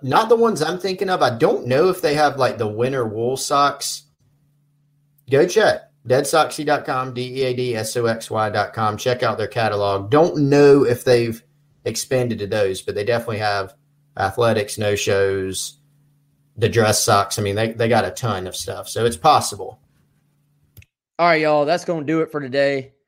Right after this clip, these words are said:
Speaker 2: Tomorrow we'll talk coordinators. Thursday we'll have a guest. Friday we'll probably be live from Market on Main again, hopefully, and might have a guest for that as well. One of my good buddies, actually, that I went to U S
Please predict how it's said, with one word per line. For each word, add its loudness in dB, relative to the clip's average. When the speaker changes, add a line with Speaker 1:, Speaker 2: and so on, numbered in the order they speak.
Speaker 2:
Tomorrow 2
we'll -4
talk -4
coordinators. -4
Thursday -4
we'll -6
have -2
a -10
guest. -8
Friday -2
we'll -6
probably -8
be -10
live -8
from -16
Market -12
on -12
Main -16
again, -14
hopefully, -8
and -8
might 0
have 2
a -2
guest -2
for -10
that 0
as -6
well. -2
One -6
of -8
my -6
good -8
buddies, -2
actually, -8
that -6
I -8
went -14
to -18
U -10
S -8